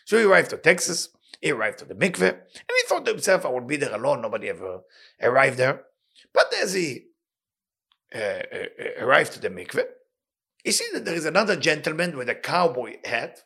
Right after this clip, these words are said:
because that's how people go there in Texas. And, you know, he was looking at him, he doesn't look like the guy's into religion, Jewish religion or spirituality, but no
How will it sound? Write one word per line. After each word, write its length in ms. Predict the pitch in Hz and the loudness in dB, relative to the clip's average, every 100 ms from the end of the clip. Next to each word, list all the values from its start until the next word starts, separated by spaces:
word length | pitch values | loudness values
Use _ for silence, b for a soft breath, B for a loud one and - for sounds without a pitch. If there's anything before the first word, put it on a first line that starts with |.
| _ | _
because 260 | - 113 95 | -12 -12 -10
that's 220 | 113 - - - b b b - | -12 -10 -14 -16 b b b -14
how 100 | 107 | -12
people 260 | 107 104 76 - | -12 -14 -10 -10
go 60 | 92 | -6
there 200 | 123 - | -6 -6
in 100 | - - | -8 -10
Texas. 300 | - 415 - _ _ _ _ _ _ _ _ _ - - | -6 -8 -8 _ _ _ _ _ _ _ _ _ -14 -2
And, 180 | 381 440 - _ _ | -2 -2 -10 _ _
you 80 | 605 | -2
know, 120 | - - | -2 -4
he 40 | - | -6
was 200 | - - _ _ _ b b b b - | -10 -10 _ _ _ b b b b 0
looking 220 | 440 - | 2 4
at 80 | 254 | 4
him, 100 | 240 | 2
he 60 | 151 | 0
doesn't 360 | 233 175 175 170 | -4 -4 0 0
look 120 | 151 156 | 0 -2
like 120 | - 143 | -4 -8
the 120 | 110 | -4
guy's 200 | 131 123 | -2 -2
into 300 | 143 127 - 107 90 90 95 | -8 -10 -14 -14 -14 -12 -8
religion, 520 | 120 185 170 165 127 | 2 2 2 -2 -4
Jewish 320 | 95 185 214 | -2 0 0
religion 380 | - 160 139 120 | -4 -6 -6 -6
or 80 | 92 | -8
spirituality, 760 | - - 117 - - 247 262 415 | -10 -8 -6 2 4 4 0 -2
but 160 | 539 - B B B B B | -2 -4 B B B B B
no 60 | - | 0